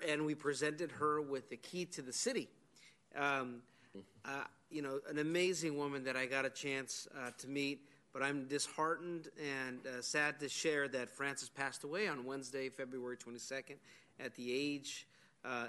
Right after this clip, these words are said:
and vibrant age of a hundred and one years old, surrounded by her family, uh, in her home that she and her husband, Don, bought in Tahoe Park in nineteen forty-seven, in nineteen forty-seven. Uh, it was a, a new park with small trees back then.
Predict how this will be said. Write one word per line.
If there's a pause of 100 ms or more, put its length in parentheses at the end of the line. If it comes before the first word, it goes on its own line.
and
vibrant
age
of
a
hundred
and
one
years
old,
surrounded
by
her
family, (460)
uh,
in
her
home
that
she
and
her
husband,
Don,
bought (380)
in
Tahoe
Park (300)
in
nineteen
forty-seven, (100)
in
nineteen
forty-seven. (580)
Uh, (100)
it
was
a, (400)
a
new
park
with
small
trees
back
then.